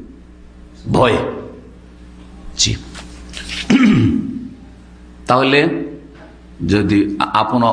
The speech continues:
আপন সুরত নিয়ে, আপন আকৃতি নিয়ে ফেরেশতা এসে বলে যে, "আনা রাসূলুল্লাহ, আমি রসুল এসেছি তোমাদেরকে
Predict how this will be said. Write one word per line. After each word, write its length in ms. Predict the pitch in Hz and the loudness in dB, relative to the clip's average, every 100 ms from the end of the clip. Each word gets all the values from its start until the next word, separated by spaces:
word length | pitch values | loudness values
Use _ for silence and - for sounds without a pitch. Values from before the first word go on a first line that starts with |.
| 110 | 0
আপন 440 | 107 107 110 135 131 | 2 2 2 0 0
সুরত 440 | - - 120 127 | 0 0 0 2
নিয়ে, 360 | 117 113 95 85 | 2 2 0 0
আপন 340 | 87 98 117 | 0 0 0
আকৃতি 500 | 98 98 120 131 143 | 0 0 0 0 0
নিয়ে 220 | 135 110 | 2 0
ফেরেশতা 560 | 92 - 101 113 - 95 | 0 -2 0 -2 0 0
এসে 220 | 95 - | 0 0
বলে 340 | 87 87 85 85 | 0 2 0 0
যে, 220 | 85 82 | -2 0
"আনা 380 | 104 123 143 147 | 2 2 2 2
রাসূলুল্লাহ, 640 | 147 151 151 147 151 143 | 0 0 0 0 2 0
আমি 120 | 151 151 | 0 -2
রসুল 320 | 147 160 151 | -2 -2 0
এসেছি 300 | 151 147 156 | 0 -2 -4
তোমাদেরকে 960 | 156 156 151 151 151 147 147 147 143 | -2 -2 0 -2 -2 -2 -2 -2 -4